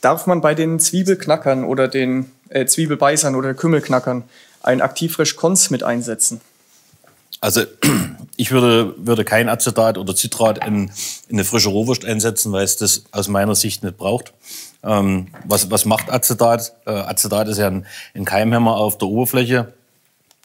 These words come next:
Speaker 2: Ich glaube, im frischen Rohwurstbereich ist unsere Sicherheit, die wir haben, das Hürdenkonzept über die P-H-Wertabsenkung, die Salzzugabe, den A-W-Wertverlust. Aus meiner Sicht brauchen wir es nicht, aber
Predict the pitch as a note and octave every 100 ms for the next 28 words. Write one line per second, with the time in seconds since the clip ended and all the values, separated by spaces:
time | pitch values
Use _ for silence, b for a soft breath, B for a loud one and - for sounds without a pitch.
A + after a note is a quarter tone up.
0 | _ _ - - B2 - G#2+ A2 G#2+ F2+
1 | G#2 F#2+ - G#2+ G2+ A#2 A2+ - G2 G#2
2 | G#2 G#2+ G#2+ A2+ G#2+ G2 F#2 A#2 A2+ A2
3 | G2 G#2+ F#2+ G2 A2+ B B B B -
4 | F#2+ A2 A2+ G#2+ G#2+ G2+ G#2 - G2+ G2+
5 | F#2+ F#2 F2+ G#2+ A#2 G#2 - A2+ A2 G#2+
6 | F2+ G#2+ G#2+ - - G2+ G#2+ G#2 G#2 G2
7 | G2 F#2 F2+ B B B F#2 F#2 A2+ A#2+
8 | A#2 B2 A2 G#2+ - - _ - G2+ G2+
9 | G2+ A2+ A2 - G#2+ G#2 G#2+ F#2 G#2 A#2+
10 | G#2 G2+ F2+